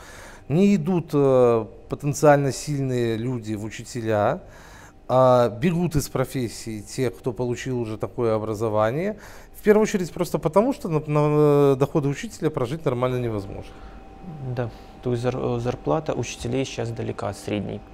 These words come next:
Speaker 2: ну, молодых. Чтобы зарплата была близка к средней, то есть это нужен стаж, лет двадцать высшая категория, то есть сходу, э, учитель в тридцать лет, он среднюю зарплату получать будет, ну,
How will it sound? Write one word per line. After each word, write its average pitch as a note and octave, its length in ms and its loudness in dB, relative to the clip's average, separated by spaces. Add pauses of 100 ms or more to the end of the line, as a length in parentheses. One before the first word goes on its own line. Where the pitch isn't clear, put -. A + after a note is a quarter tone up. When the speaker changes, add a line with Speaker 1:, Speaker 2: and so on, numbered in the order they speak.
Speaker 2:
ну, C3 100 0
молодых. B2 300 2 (320)
Чтобы C3+ 380 2 (160)
зарплата B2+ 480 0
была B2+ 180 4
близка B2 320 0
к - 60 -12
средней, C#3+ 400 2
то A#2 120 0
есть A#2 140 -2
это A#2 160 -4
нужен A2+ 260 -2
стаж, - 400 -6 (120)
лет B2+ 180 2
двадцать A#2 440 -4
высшая C3+ 300 -2
категория, A#2+ 600 -2 (380)
то A#2+ 100 0
есть A#2 120 0
сходу, B2+ 760 2
э, - 40 -4
учитель A#2+ 380 -2
в - 80 -10
тридцать - 400 -6
лет, D3+ 200 0 (180)
он B2 180 -2
среднюю A2+ 380 -2
зарплату A#2 440 -4
получать A2 420 -4
будет, G#2 260 -4 (300)
ну, A#2+ 380 -8